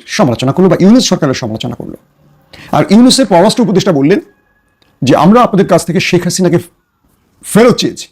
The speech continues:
একজন পলাতক আসামি আপনার দেশে কোন স্ট্যাটাসে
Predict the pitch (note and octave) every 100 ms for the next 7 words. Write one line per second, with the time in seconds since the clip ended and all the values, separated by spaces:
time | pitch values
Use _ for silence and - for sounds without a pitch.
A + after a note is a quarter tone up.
0 | _ _ _ _ _ _ _ _ _ -
1 | D3 B3 C4 - F3 F#3 G#3+ - D#3 -
2 | A3 A3+ D3+ - G#3 C#3+ D#3+ F3 - _
3 | _ _ _ - - G3+ G3+ G#3 F#3+